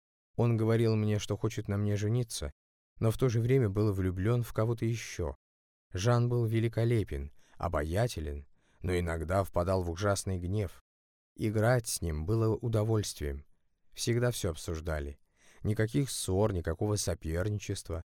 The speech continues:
У него был священный огонь. У меня же не настолько. Он хотел уговорить меня играть на сцене,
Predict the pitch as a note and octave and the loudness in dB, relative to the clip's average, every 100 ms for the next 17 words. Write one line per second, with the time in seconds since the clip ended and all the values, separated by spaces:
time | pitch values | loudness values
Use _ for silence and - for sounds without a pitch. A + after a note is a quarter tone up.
0 | _ _ - F#2+ G2+ G2+ G#2 G2 - F#2+ | _ _ -2 2 2 2 2 0 0 -2
1 | - - G#2 G2+ F#2+ F#2 G2 A2 E2 D2 | -2 0 0 2 0 0 0 0 -2 -8
2 | - - - - - F2+ E2+ G2 C3+ B2+ | -20 -20 -20 -12 -4 -2 0 2 2 2
3 | B2+ B2 - _ G2+ A2+ G#2 F#2 - D2 | -2 -6 -12 _ 0 2 0 -2 -4 -4
4 | C2+ - E2+ _ _ _ _ A2 A2+ A2+ | -6 -12 -20 _ _ _ _ -2 0 0
5 | B2+ - A#2+ A2+ A#2 B2 A2+ A2 G#2+ G#2 | 0 0 0 2 2 2 0 0 0 2
6 | G#2 A2 G#2+ - G#2+ - - A#2+ F2+ C#2+ | 0 0 0 0 -2 -2 0 0 0 -4